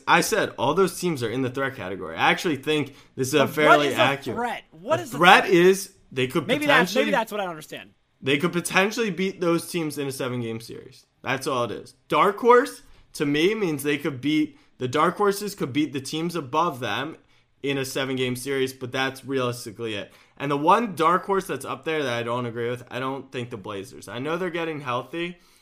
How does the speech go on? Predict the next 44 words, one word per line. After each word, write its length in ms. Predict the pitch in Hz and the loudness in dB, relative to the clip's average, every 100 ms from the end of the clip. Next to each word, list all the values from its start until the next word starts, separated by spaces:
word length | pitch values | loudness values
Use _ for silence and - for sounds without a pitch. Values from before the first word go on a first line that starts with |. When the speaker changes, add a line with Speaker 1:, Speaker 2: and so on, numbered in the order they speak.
| _ _ - | _ _ -8
Speaker 1:
and 140 | 139 | 0
I 140 | 147 | 0
don't 200 | 165 185 | 2 0
think 160 | 185 170 | 0 -4
the 80 | 139 | -4
Jazz 400 | 123 123 117 107 | -4 -4 -4 -6
anymore 380 | 104 104 95 80 | -10 -10 -10 -8
either. 360 | 95 - - - | -8 -10 -16 -6
I 140 | 147 | -4
was 140 | 196 175 | -4 -2
high 260 | 139 143 | 0 0
on 140 | 160 170 | -2 -6
the 60 | |
Jazz, 400 | 165 170 170 180 | -8 -6 -6 -8
but 280 | - 127 113 - | -8 -8 -8 -8
I 160 | 127 | -10
just 240 | 156 185 - | -10 -14 -10
don't. 340 | 147 160 156 - _ _ _ _ _ _ - | -6 -4 -6 -12 _ _ _ _ _ _ -10
With 240 | 131 123 _ _ - | -10 -10 _ _ -14
Speaker 2:
The 60 | |
Jazz 360 | - 202 202 175 | -4 0 0 -2
aren't 180 | 135 131 | -8 -10
high 140 | 117 | -12
on 100 | 107 | -12
the 60 | 120 | -16
Jazz. 480 | 160 143 127 - - | -8 -4 -4 -6 -10
Speaker 1:
Yeah, 200 | 151 127 | -4 -4
yeah, 40 | 90 | -4
the 140 | 123 | -8
Jazz 360 | 135 196 202 185 | 0 2 2 0
are 60 | |
not 220 | 175 156 139 | -4 -4 -6
excited. 480 | 127 113 104 117 | -8 -10 -10 -10
But 100 | 190 | -6
the 60 | 196 | -6
Blazers, 480 | 196 240 247 240 214 | 0 -2 -2 -8 -8
they're 140 | 208 | -6
giving 260 | 196 226 226 | -4 -4 -6
too 140 | - | -8
much 200 | 208 185 | -8 -6
love. 200 | 156 98 | -6 -6
I 100 | 92 | -8
know 240 | 123 160 185 | -6 -4 -4
the, 340 | 180 170 - | -6 -6 -8